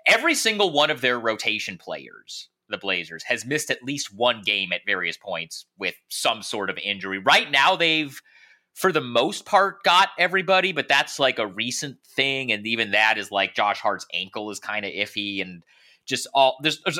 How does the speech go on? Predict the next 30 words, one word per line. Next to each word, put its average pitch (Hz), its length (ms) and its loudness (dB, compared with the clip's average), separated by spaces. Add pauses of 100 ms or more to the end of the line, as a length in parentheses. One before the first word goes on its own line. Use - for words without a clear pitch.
(120)
all 185 180 8
this, - 360 -2
all 190 140 8
this 175 140 -2
kind 156 220 2
of 131 60 -4
stuff - 280 2
going 147 200 4
on. 156 100 6
I 156 60 0
mean, 175 120 0
that's, 220 240 2
that's 170 260 0
the 160 160 0
N 139 120 0
B 107 160 0
A. 110 120 4
That's 98 220 0
just - 180 -10
the 95 80 -12
season, 110 280 -6
but 107 120 -2
it's 110 100 -2
kind 139 180 0
of 117 80 -4
a 101 40 -6
similar 113 400 -4
thing 113 260 -2
to 107 100 -10
where, 101 300 2